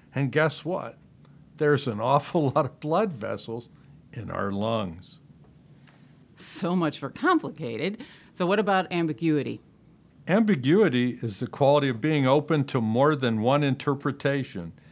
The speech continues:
Speaker 1: It's everywhere right now.
Speaker 2: Should I mention how you feel about the ambiguity surrounding face masks?
Speaker 1: No. Hopefully listeners heard our previous podcast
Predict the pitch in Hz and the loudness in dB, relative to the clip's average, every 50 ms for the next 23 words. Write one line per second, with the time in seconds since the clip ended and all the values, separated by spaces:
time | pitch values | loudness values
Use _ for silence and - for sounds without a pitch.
0 | - - - - - - 139 156 151 143 - - - - 156 185 165 156 165 147 | -20 -20 -20 -20 -8 0 0 0 0 0 -4 -10 -2 2 4 4 4 4 2 2
1 | 127 113 104 104 98 95 92 87 92 110 113 110 98 - 101 120 120 107 92 87 | 2 0 -2 -4 -6 -6 -6 -4 -2 0 0 -2 -2 -4 -4 -4 -4 -4 -4 -8
2 | 95 90 - - _ _ - - - _ - - - _ _ _ _ _ _ - | -10 -12 -14 -20 _ _ -20 -20 -20 _ -20 -20 -20 _ _ _ _ _ _ -16
3 | - - - 208 175 160 160 156 156 160 156 - 170 160 160 147 156 156 151 143 | -8 -2 0 0 2 2 2 2 2 2 0 0 -2 -4 -2 0 0 0 0 0
4 | 147 143 - - 160 156 151 151 147 147 - - - - - - - - 139 123 | 0 -2 -4 -2 -2 0 0 0 0 -2 -6 -12 -20 -20 -20 -20 -14 -12 -8 -4
5 | 139 139 139 135 - 143 135 - 143 151 151 147 143 135 127 139 147 143 143 139 | -4 -4 -4 -4 -4 -6 -4 -4 -2 -2 -2 -2 -2 -4 -6 -4 -2 -2 -2 -2
6 | 143 139 139 139 - 143 135 139 135 135 135 131 139 131 131 127 - 147 143 139 | -2 -4 -4 -6 -8 -10 -8 -6 -4 -4 -4 -4 -4 -6 -8 -8 -8 -8 -8 -8
7 | - - 170 165 185 196 - - - _ _ _ _ _ _ _ _ - 139 110 | -8 -8 -10 -10 -10 -10 -14 -18 -20 _ _ _ _ _ _ _ _ -10 -4 0
8 | 131 123 113 117 110 113 117 117 113 101 - - - - - - - - 165 208 | 0 2 2 2 2 2 2 2 0 -2 -4 -12 -16 -18 -18 -14 -2 4 6 6
9 | 262 262 202 - - 180 165 170 160 139 135 143 151 156 - - - 135 135 123 | 6 4 2 -2 -2 0 2 4 4 4 4 4 4 4 2 0 0 0 0 0
10 | - - 139 143 139 135 127 113 117 - - 156 170 175 139 160 139 143 139 - | 2 2 2 2 2 2 0 -2 -2 -2 0 2 4 4 4 2 0 -2 -2 -6
11 | - - 131 135 151 170 156 135 - 117 110 107 113 110 - - | -6 -2 2 2 2 2 0 -2 -4 -2 -2 -2 -4 -6 -8 -12